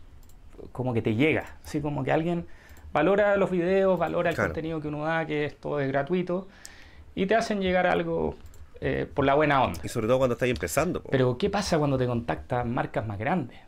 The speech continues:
Speaker 2: Mm.
Speaker 1: Al tío lo han contactado marcas bien grandes, la verdad, tiendas de música, eh, que me han mandado regalos, cables, correas, eh, etcétera.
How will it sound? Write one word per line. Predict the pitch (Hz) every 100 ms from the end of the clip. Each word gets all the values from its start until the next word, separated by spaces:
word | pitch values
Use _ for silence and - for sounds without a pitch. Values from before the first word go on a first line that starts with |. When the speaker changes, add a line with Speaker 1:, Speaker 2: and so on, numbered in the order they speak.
| -
Speaker 2:
Mm. | 101 87 76 85 - -
Speaker 1:
Al | -
tío | - 156 165
lo |
han | 170
contactado | 170 151 - - 175
marcas | 165 185 160 117
bien | 131 214
grandes, | 202 135 135 180 - -
la | 123
verdad, | 120 131
tiendas | 143 151 143
de | 147
música, | 170 208 196 190 175 185 180 175 - - - - - - -
eh, | 131 131 127 127 131 131
que | 139
me | 131
han | 127
mandado | 127 123 120
regalos, | 117 123 151 175 170 170 156 - -
cables, | 135 135 139 135 127 -
correas, | - 120 123 135 135 127 123 113 - -
eh, | 123 117 120
etcétera. | 147 135 135 135